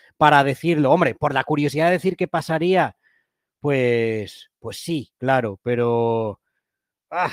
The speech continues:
yo creo que ahí sería un poquito conservador, ¿eh? O sea, que incluso aunque me dieran la opción total de, de hacerlo olvidándote de intereses y de todo, yo, yo pienso que también diría que,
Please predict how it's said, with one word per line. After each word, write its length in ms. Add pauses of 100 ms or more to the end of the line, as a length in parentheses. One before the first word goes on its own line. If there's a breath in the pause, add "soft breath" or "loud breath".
yo 120
creo 140
que 80
ahí 80
sería 220
un 60
poquito 280
conservador, 760
¿eh? 180
O 60
sea, 180
que 80
incluso 440
aunque 180
me 140
dieran 220
la 80
opción 280
total 320
de, 200
de 120
hacerlo 340
olvidándote 640
de 80
intereses 500
y 80
de 140
todo, 320
yo, 380
yo 180
pienso 260
que 100
también 300
diría 340
que, 400